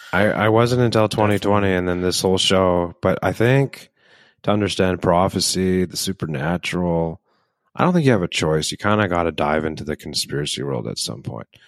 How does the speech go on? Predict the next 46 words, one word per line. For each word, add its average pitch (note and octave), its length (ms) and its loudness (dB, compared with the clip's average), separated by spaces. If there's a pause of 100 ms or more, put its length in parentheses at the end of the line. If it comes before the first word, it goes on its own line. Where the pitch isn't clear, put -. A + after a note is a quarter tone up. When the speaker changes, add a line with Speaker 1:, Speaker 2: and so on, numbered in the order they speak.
(120)
Speaker 1:
On D3+ 160 4
that A2+ 180 2
note, - 280 -4 (880)
Speaker 2:
Yeah. G2 220 -8
Speaker 1:
you G#2+ 120 4
know, A#2+ 220 4
I A2 120 4
talked E2+ 280 -4
about C#2 160 -4
Q D#2 200 -6
a C#2 60 -2
lot. D2 320 -4
What G2 180 0
were F2+ 120 2
your F#2 140 2
thoughts? - 280 -4
I'll, E2 300 -2
we'll A2 160 4
finish A2+ 280 2
off G#2+ 140 2
the G2 80 -4
show F#2+ 160 0
on E2+ 180 -2
that. D#2 280 -6
Like, C#2 140 -10 (140)
Q A2 220 -2
was G2+ 160 0
a F2+ 80 0
huge F#2+ 520 -2
thing G#2+ 180 0
for F#2 160 -6
years. G2+ 360 0 (560)
I F#2+ 140 2
think B2 140 2
a A2+ 60 2
lot G#2 160 4
of - 40 -2
people F2 220 0
are D#2 60 0
split, - 440 -2
like, - 140 -10
psyop, F#2 640 2 (280)
good F#2 180 0
thing, F#2+ 220 0
bad D2+ 380 0
thing. E2 240 0